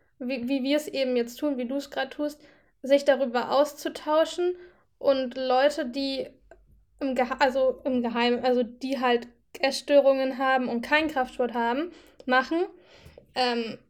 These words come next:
d-, das ist nicht so öffentlich diskutiert oder es wird jetzt immer mehr, aber generell setzt man sich sehr schnell damit auseinander im Kraftsport oder wird damit konfrontiert.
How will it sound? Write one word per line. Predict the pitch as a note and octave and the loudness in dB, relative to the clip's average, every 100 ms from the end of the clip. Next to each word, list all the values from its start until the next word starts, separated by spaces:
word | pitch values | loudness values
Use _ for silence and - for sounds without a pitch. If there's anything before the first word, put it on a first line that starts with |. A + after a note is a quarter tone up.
| _ _ _ - - | _ _ _ -8 -2
d-, | C4+ A#3+ | -2 2
das | C#4+ C#4+ | 0 0
ist | - - - | -6 -10 -4
nicht | D4 D#4 - - | -2 -2 -4 -16
so | - C#4+ D#4 D4+ - | -8 -2 4 4 4
öffentlich | D4 D4 - C4 B3 A#3 A#3+ - - - - _ _ _ _ - | 0 -2 -4 -2 4 4 4 -2 -18 -18 -20 _ _ _ _ -8
diskutiert | B3+ C#4 - C#4 - - D4 C#4+ C#4+ | -2 -2 0 -4 -4 2 6 6 6
oder | C4 B3 | 4 4
es | B3+ B3+ | 2 4
wird | C#4+ C#4 | 6 8
jetzt | B3+ B3 | 4 4
immer | - - C4 A#3+ | -10 -4 -2 2
mehr, | B3 C4+ B3+ | 4 4 4
aber | B3+ A#3+ A#3+ - - - | 2 0 -2 -12 -20 -8
generell | - C#4+ C#4 C4+ C#4+ C#4 - - _ - | 0 2 2 4 4 4 2 -16 _ -6
setzt | D4 C#4 - | 0 0 -2
man | D4 C#4 | -4 -2
sich | C4 - | -4 -4
sehr | D4 C#4 C#4 C4 | 2 4 4 0
schnell | - C#4+ C#4+ C4+ | -4 2 6 6
damit | C4 C4 | 6 4
auseinander | B3+ B3+ B3 C4 C4 A#3 | 2 0 0 0 0 -2
im | A#3+ | 0
Kraftsport | C4 - C4+ A#3+ | -2 -2 -2 0
oder | A#3 A3+ A#3+ | 0 0 2
wird | C#4 C#4 | 4 4
damit | B3 A#3+ | 0 -2
konfrontiert. | - B3+ A#3+ A#3+ A#3+ - D4 C4+ - | -4 -4 -4 -4 -4 -2 0 0 0